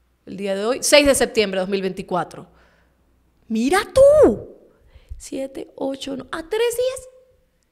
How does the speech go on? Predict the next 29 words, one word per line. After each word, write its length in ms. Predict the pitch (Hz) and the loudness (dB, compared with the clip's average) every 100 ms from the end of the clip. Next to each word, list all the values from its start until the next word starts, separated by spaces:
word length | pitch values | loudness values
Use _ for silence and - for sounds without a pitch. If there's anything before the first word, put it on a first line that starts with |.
| _ _ _ _ _ | _ _ _ _ _
de 120 | 208 | 0
lo 120 | 254 254 | 2 2
que 80 | |
iba 140 | 269 269 | 0 0
a 40 | |
pasar 260 | 233 254 269 | 0 -2 -2
en 60 | |
la 100 | 208 | -4
comisión 360 | 185 180 190 202 | -4 -6 -6 -6
de 60 | 190 | -6
fiscalización. 800 | 190 - 180 175 165 - 185 170 - - - | -8 -6 -6 -6 -8 -6 -8 -10 -14 -12 -6
Y 80 | 202 | -4
esta 240 | - - | -2 -2
señora, 560 | - 262 208 220 311 - | 2 2 2 2 2 2
y 160 | 214 185 | 4 6
vuelvo 360 | 180 285 320 | 10 10 10
a 40 | 220 | 4
decir, 360 | 202 214 - | 0 -6 -6
corrupta, 920 | - 202 190 185 339 - - 196 269 - - _ _ _ _ _ _ _ _ - | -2 2 2 10 10 10 4 0 -2 -8 -20 _ _ _ _ _ _ _ _ -2
inoperante, 1300 | 226 233 233 233 208 220 339 370 - 196 294 - _ _ _ _ _ _ _ _ _ _ _ - | 2 2 2 2 6 6 6 4 -2 -2 -2 -10 _ _ _ _ _ _ _ _ _ _ _ 6
pide 420 | 359 539 554 - - _ _ _ _ _ _ _ _ | 6 8 2 -6 -20 _ _ _ _ _ _ _ _
el 140 | 220 220 | -2 -2
archivo 420 | 208 - 262 285 | -2 -4 -4 -4
de 300 | 202 190 - | -6 -8 -4
este 320 | 226 240 285 | -2 -2 -4
caso, 460 | 269 196 - 190 - | -6 -6 -6 -12 -12
de 240 | 180 165 - | -12 -12 -8
este 340 | 208 220 240 247 | -6 -6 -6 -8
señor 400 | 247 214 185 | -6 -4 -6